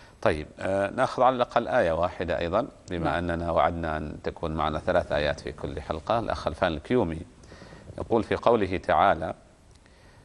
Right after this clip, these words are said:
Speaker 1: "وما أرسلنا من رسول إلا بلسان قومه". هل يحتمل التعبير في قوله تعالى بلسان قومه ما هو أعم من لغة التخاطب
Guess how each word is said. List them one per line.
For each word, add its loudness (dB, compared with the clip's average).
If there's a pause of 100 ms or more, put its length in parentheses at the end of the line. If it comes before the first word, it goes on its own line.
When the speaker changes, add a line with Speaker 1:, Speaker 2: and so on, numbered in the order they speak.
(140)
Speaker 1:
"وما 6
أرسلنا 2
من 2
رسول 0
إلا 2
بلسان 2
قومه". -4 (760)
هل 0
يحتمل 0
التعبير 2
في -6
قوله -2
تعالى 2
بلسان -4
قومه -4
ما 2
هو 4
أعم 6
من -4
لغة 2
التخاطب -4